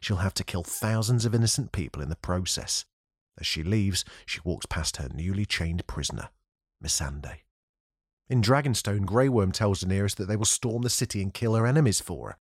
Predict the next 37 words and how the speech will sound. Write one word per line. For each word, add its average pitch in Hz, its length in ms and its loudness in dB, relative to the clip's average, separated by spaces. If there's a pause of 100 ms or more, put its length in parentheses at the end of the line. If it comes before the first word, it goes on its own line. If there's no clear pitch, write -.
(160)
However, 95 260 0
Varys 98 340 2
says 90 220 -2
this 127 200 -2
is 143 100 0
a 156 60 4
terrible 113 580 0
idea. 71 440 -8 (420)
He - 60 -8
points 113 340 2
out 107 180 2
that 71 100 -10
thousands 107 480 0
of 90 80 -2
innocents 90 360 -2
will 92 120 -2
die 117 360 2 (240)
and 117 80 2
that 107 140 2
these 143 220 6
are 113 40 2
the 98 100 -2
people 104 300 -4
she - 140 0
vowed 98 300 2
to - 80 -8
protect. - 580 -4 (400)
Daenerys 110 320 4
says 92 180 -2
she's - 180 -4
there 90 140 0
to 87 120 -4
rid 85 180 -4
the 92 80 -2
world 95 280 0
of 92 100 -6
tyrants 101 540 0